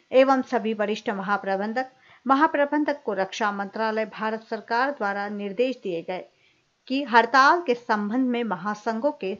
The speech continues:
संलग्नित यूनियनों के साथ में चर्चा की जाने वाली है। इस चर्चा में सरकार द्वारा आयुध निर्माणियों का निगमीकरण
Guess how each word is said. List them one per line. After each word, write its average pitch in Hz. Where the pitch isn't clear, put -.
संलग्नित 226
यूनियनों 269
के 190
साथ 220
में 208
चर्चा 262
की 202
जाने 190
वाली 190
है। 202
इस -
चर्चा 262
में 311
सरकार 247
द्वारा 269
आयुध 220
निर्माणियों 226
का 214
निगमीकरण 214